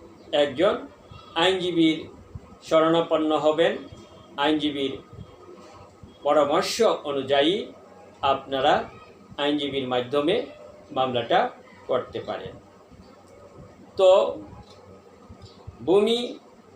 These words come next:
অপরাধ প্রতিরোধ ও প্রতিকার আইনে বর্তমানে সহজেই এই মামলাটা করা যায়। আর যে দেওয়ানি যে মামলা, প্যাসিফিক রিলিফ অ্যাক্ট নাইনটিন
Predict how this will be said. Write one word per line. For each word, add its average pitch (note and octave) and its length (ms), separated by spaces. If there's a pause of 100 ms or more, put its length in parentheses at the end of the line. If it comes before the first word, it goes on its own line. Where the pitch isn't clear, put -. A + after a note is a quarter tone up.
(240)
অপরাধ G#3 380 (160)
প্রতিরোধ G#3+ 440 (120)
ও - 20 (140)
প্রতিকার G3 440 (280)
আইনে D3+ 380 (540)
বর্তমানে D#3 540 (480)
সহজেই F#3+ 540 (520)
এই E3 80 (100)
মামলাটা C3 380 (100)
করা G2 280
যায়। F#2 180 (340)
আর - 100 (280)
যে D3 80 (120)
দেওয়ানি A3 420 (520)
যে D#3+ 80 (120)
মামলা, C#3 280 (140)
প্যাসিফিক - 480 (1200)
রিলিফ F#3 300 (180)
অ্যাক্ট E3+ 360 (520)
নাইনটিন E3+ 360